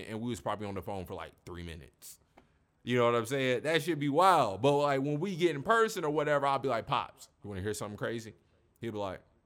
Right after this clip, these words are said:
"Yeah." And then we'll just talk. You know what I'm saying? So, uh,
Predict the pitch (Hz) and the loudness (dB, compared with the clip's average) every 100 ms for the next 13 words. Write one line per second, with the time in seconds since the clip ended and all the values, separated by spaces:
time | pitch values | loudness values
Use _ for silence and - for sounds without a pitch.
0 | _ _ _ _ _ _ _ _ _ _ | _ _ _ _ _ _ _ _ _ _
1 | _ 104 101 60 - _ _ _ _ _ | _ -12 -12 -12 -20 _ _ _ _ _
2 | _ _ _ _ _ _ _ - 262 277 | _ _ _ _ _ _ _ 0 0 2
3 | 294 302 254 294 359 339 185 - - _ | 2 0 0 -4 -2 -2 -2 -10 -20 _
4 | _ _ _ 180 208 208 208 254 240 226 | _ _ _ -4 -2 -2 -2 0 -2 -4
5 | - _ _ _ _ _ _ - - 180 | -12 _ _ _ _ _ _ -16 -2 4
6 | 175 160 143 151 147 127 | 4 4 2 2 4 2